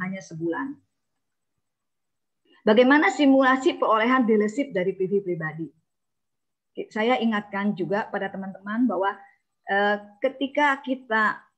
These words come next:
eh, join di Atomi dan kita sudah punya member-member di bawah kita,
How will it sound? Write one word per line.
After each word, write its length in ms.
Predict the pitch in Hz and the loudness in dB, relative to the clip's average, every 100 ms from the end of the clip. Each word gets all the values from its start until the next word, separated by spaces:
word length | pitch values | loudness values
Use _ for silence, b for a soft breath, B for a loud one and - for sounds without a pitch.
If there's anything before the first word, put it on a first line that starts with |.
| - | -10
eh, 480 | 180 185 180 175 214 - - | -6 -4 -6 -6 -10 -14 -18
join 400 | 160 247 262 269 | -2 2 4 4
di 80 | 247 | 2
Atomi 560 | 185 - 160 165 190 _ _ _ _ | -2 -4 -8 -8 -12 _ _ _ _
dan 320 | 190 220 226 | -4 -2 -2
kita 240 | 269 311 311 | -2 -2 -2
sudah 240 | 247 226 | -2 -2
punya 320 | 254 262 254 | -2 -2 0
member-member 560 | 240 233 240 240 254 254 | 0 0 -2 -2 -2 -2
di 80 | 214 | -4
bawah 240 | 185 202 170 | -4 -6 -12
kita, 240 | 165 170 | -18 -18